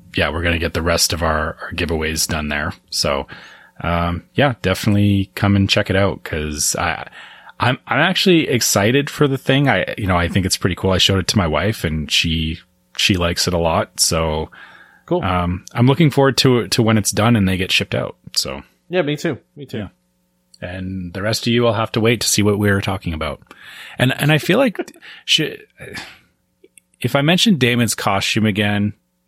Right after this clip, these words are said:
Speaker 1: <laughs> am I gonna
Speaker 2: I'm gonna
Speaker 1: have
Speaker 2: have
Speaker 1: to
Speaker 2: to
Speaker 1: make
Speaker 2: bleep
Speaker 1: you
Speaker 2: it again. I'm gonna have to bleep
Speaker 1: Yeah.
Speaker 2: it again.
Speaker 1: I, I was
Speaker 2: No, I
Speaker 1: thinking about it, and yeah, maybe, maybe I'll leave it. Or I, I don't wanna make your life more difficult.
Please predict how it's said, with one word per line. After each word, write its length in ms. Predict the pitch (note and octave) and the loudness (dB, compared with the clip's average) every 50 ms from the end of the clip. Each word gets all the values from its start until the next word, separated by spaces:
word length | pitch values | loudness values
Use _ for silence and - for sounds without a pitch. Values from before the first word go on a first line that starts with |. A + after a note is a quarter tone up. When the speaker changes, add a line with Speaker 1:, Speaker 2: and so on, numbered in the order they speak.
| _ _ - | _ _ 0
Speaker 1:
<laughs> 0 | |
am 1120 | - - F3 D3+ C3+ C3+ - C3 - - - A2 - C#3+ - F#3 G3 - - A#2+ E3+ D#3 | 0 2 0 0 0 -2 -2 -4 -4 -4 -2 0 2 4 4 4 2 2 2 2 4 4
I 80 | C#3+ C#3 | 4 4
gonna 0 | |
Speaker 2:
I'm 20 | |
gonna 140 | - D3 D3+ - | 4 2 4 4
Speaker 1:
have 80 | A3 A3+ | 4 4
Speaker 2:
have 80 | A3+ | 4
Speaker 1:
to 60 | F3 | 4
Speaker 2:
to 60 | C3 B2+ | 4 4
Speaker 1:
make 80 | - | 4
Speaker 2:
bleep 140 | F#3 A3 A#3 | 4 4 4
Speaker 1:
you 60 | G3+ | 2
Speaker 2:
it 60 | G#3+ D#3+ | 2 2
again. 240 | C3+ C3+ B2+ A2+ A2 | 2 0 0 0 0
I'm 100 | B2+ D3 | 0 2
gonna 120 | D#3+ F3 | 2 2
have 100 | F3+ F#3 | 2 2
to 80 | E3 F3+ | 2 2
bleep 60 | E3 B2+ | 2 2
Speaker 1:
Yeah. 120 | A#2 A2 | 4 4
Speaker 2:
it 60 | G#2+ - | 2 0
again. 360 | - A2+ A2 A2 G#2 A2+ A#2+ A2+ | -2 -4 -8 -10 -10 -8 -4 -2
Speaker 1:
I, 80 | A#2+ B2 | -2 0
I 120 | - C#3+ | 2 2
was 100 | D3 D#3 | 2 2
Speaker 2:
No, 60 | E3 D3+ | 4 4
I 20 | |
Speaker 1:
thinking 300 | E3+ F3 E3 D#3+ D3+ C3+ | 2 2 4 4 4 4
about 320 | A#2+ G2 G#2 G2 F#2+ F#2 | 4 2 2 0 0 0
it, 220 | F#2+ F#2 - - - - _ - | -2 -4 -4 -6 -12 -20 _ -6
and 720 | - G2 G2+ G2+ G2 G2 G2 G2 F#2+ G2 F#2+ F#2+ F#2+ F#2+ - _ _ - | -4 -2 0 0 0 0 -2 -2 -2 -2 -2 -2 -4 -6 -8 _ _ -12
yeah, 300 | - F#2+ F#2 F2+ F#2 F2+ - - | -10 -8 -6 -8 -8 -10 -6 -2
maybe, 200 | C3 C3 C#3 B2 - | 0 0 0 0 0
maybe 240 | - D#3 E3 D#3 D#3+ | 0 2 4 4 4
I'll 100 | D3+ C#3 | 4 4
leave 220 | B2+ A2+ A2+ A2 | 4 2 2 2
it. 180 | A2+ A2 G#2+ - | 2 0 0 -2
Or 160 | - A2 - _ _ - - | -4 -8 -10 _ _ -6 -2
I, 260 | A2 A2 - - B2 | -2 -2 0 0 0
I 20 | |
don't 100 | C#3 C#3 | 2 2
wanna 120 | C#3 C3 A#2 | 2 2 0
make 140 | A2 G2+ - | 0 -2 -2
your 120 | G2+ E2+ | -4 -6
life 180 | D2+ C#2+ - - | -6 -8 -12 -14
more 100 | C2+ C2 | -16 -16
difficult. 380 | - - - - - - - | -16 -18 -18 -18 -20 -20 -12